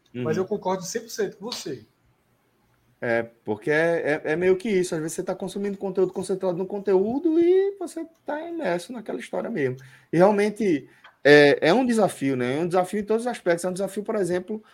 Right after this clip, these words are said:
Speaker 2: pra, pros pais, né? Porque é, é algo que, que pra mim é muito claro em relação a,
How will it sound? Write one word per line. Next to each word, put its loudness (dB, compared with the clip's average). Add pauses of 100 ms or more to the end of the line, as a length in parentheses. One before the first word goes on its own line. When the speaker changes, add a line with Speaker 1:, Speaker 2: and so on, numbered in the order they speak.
(160)
Speaker 2:
pra, 0
pros -8
pais, 2 (280)
né? -2
Porque 6 (280)
é, 4
é 4
algo 8
que, 6
que 0 (600)
pra 4
mim 0
é 0
muito -8
claro 2
em -12
relação -4
a, -6